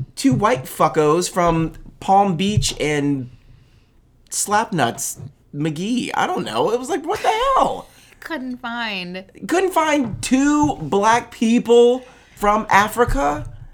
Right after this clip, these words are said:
Speaker 1: I mean, that was so ridic-, and then you go to China, and China takes up a half of the whole thing.
Speaker 2: Well, w-, well.
Speaker 1: And Africa can't get any?
Speaker 2: Well,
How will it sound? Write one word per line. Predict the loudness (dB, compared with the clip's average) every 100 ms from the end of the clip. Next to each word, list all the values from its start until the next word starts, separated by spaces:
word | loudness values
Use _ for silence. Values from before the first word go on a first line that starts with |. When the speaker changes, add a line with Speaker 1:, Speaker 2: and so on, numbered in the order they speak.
| -20 _ _
Speaker 1:
I | -2
mean, | 0 2
that | 0 0
was | -2 0
so | 0 2 4 4 4 2
ridic-, | -2 -4 -2 -2 2 4
and | 4
then | 2
you | 4
go | 4
to | 4
China, | 0 0 2 2 -2 -4 -12 -6
and | -2
China | 2 2 0
takes | -2 -2
up | -4 -6 -20 _ _ -4
a |
half | -2 0 2 2
of | 2
the | 0
whole | 2 2 0
thing. | 0 0 0 -2
Speaker 2:
Well, | -2 -2 -4 -14 _ _ _ _ _ _ -12
w-, | -12 -12 _
well. | -12 -2 2
Speaker 1:
And | 4
Africa | 4 2 0 -4
can't | 0 2 2
get | 2 0 6
any? | 6 6 0
Speaker 2:
Well, | -6 -4 -4 -4 -10 -18 -20